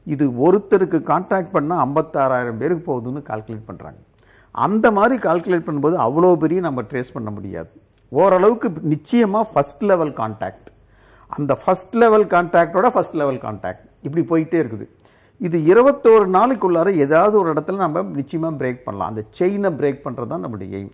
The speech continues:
அதனால கான்டாக்ட் முடிஞ்ச வரைக்கும் வந்தவங்க அந்த கான்டாக்ட் சொன்னாங்கன்னா அவங்கள வந்து அவங்க வாட்ச் பண்ண ஆரம்பிச்சிடுறாங்க. இப்ப உதாரணத்துக்கு நான் தான் சொல்றேனே,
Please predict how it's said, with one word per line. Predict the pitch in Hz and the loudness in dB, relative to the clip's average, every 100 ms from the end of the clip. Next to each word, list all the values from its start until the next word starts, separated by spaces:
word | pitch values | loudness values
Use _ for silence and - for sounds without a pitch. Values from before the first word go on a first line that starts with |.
| _ | _
அதனால | 123 131 202 | -12 -8 -8
கான்டாக்ட் | 180 165 190 226 175 151 | -2 -2 0 0 0 -2
முடிஞ்ச | 175 220 233 | 0 2 2
வரைக்கும் | 196 170 220 170 | 2 -2 -2 -4
வந்தவங்க | 151 156 143 143 254 - _ _ | -2 -2 -2 -4 -6 -10 _ _
அந்த | - 123 | -8 -8
கான்டாக்ட் | 120 147 143 135 123 - | -4 -4 -2 -4 -6 -8
சொன்னாங்கன்னா | 123 123 104 117 254 - _ _ - - | -6 -4 -6 -8 -10 -14 _ _ -10 0
அவங்கள | 139 208 233 208 | 2 4 4 4
வந்து | 180 226 | 2 2
அவங்க | 190 170 202 | 4 4 2
வாட்ச் | 139 196 226 | 2 0 0
பண்ண | 226 160 | -4 0
ஆரம்பிச்சிடுறாங்க. | 123 113 107 110 98 | 0 -2 -8 -8 -8
இப்ப | 95 127 | -8 -8
உதாரணத்துக்கு | 131 170 196 143 | -2 -2 -2 -4
நான் | 143 | -4
தான் | 170 | -4
சொல்றேனே, | 143 123 | -4 -4